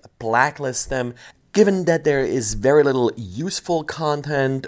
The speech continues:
within these generic top-level domains, a filter like this shouldn't really impact your users too much. But then again, with all of the spam, all the malicious sites within those domains,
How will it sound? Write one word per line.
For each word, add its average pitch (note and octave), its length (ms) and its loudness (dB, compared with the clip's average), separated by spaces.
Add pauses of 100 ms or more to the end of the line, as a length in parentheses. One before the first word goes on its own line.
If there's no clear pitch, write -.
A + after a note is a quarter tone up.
within C3 380 0
these B2 200 -2
generic B2 460 -2
top-level A#2 420 2
domains, A2+ 460 2 (100)
a A2 60 -6
filter C#3+ 480 0
like B2 260 2
this A#2 220 2 (340)
shouldn't E3+ 400 -4
really C#3 300 2
impact C3 500 0
your G#2 80 -2
users C3 380 0
too C3+ 120 -8
much. A#2+ 520 0
But A2 640 0
then A2 320 0
again, A#2+ 300 2 (280)
with A2 220 2
all C3+ 240 6
of C#3 100 4
the C3+ 100 -6
spam, B2 520 0
all C3 240 6
the A#2+ 300 0 (120)
malicious A#2+ 720 0
sites A#2+ 520 2
within A2+ 380 0
those G#2+ 220 2
domains, G#2+ 380 -2